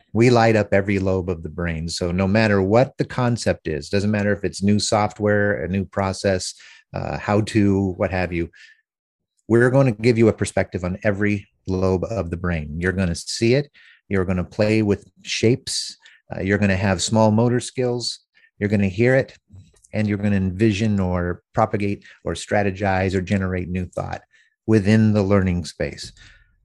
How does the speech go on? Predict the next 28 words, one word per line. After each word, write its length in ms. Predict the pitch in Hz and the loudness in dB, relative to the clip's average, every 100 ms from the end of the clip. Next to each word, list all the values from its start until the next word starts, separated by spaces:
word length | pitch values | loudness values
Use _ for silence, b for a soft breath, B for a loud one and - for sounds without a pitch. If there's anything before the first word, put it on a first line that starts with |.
| _ | _
That's 160 | 147 147 | -2 0
the 80 | 131 | 2
biggest 320 | 110 104 - | 2 0 -2
difference, 500 | 80 - - - - _ _ | -6 -8 -14 -14 -18 _ _
is 380 | 104 95 85 - _ - | -4 -2 -4 -10 _ -12
you 120 | 104 98 | -4 -4
can't, 540 | - 127 123 127 - _ _ _ _ _ | -2 -2 0 -2 -8 _ _ _ _ _
people, 360 | 151 147 143 B B | 0 2 0 B B
people 200 | 151 139 | 2 2
think 280 | - 139 117 | 2 2 2
they're 280 | 123 120 | 0 2
an 140 | 110 101 - | 2 -2 -4
audible 360 | 110 107 110 | -4 0 0
learner 420 | 110 110 110 110 107 | 2 0 0 -2 -4
or 200 | 98 90 | -4 -6
a 80 | |
tactile 560 | 85 104 104 - 101 101 | -6 -6 -8 -6 -4 -4
learner 420 | 101 101 98 98 | -4 -4 -4 -4
or 180 | 101 87 | -6 -6
a 100 | 82 | -6
visual 480 | 85 101 104 101 101 | -2 0 0 0 0
learner, 380 | 101 98 95 98 B B B - | 0 0 -4 -8 B B B -2
and 140 | 101 | 4
what 160 | 110 113 | 4 4
they 140 | 110 | 4
are 260 | 101 98 92 | 4 0 -2
is 220 | 90 | -4
a, 80 | 85 | -8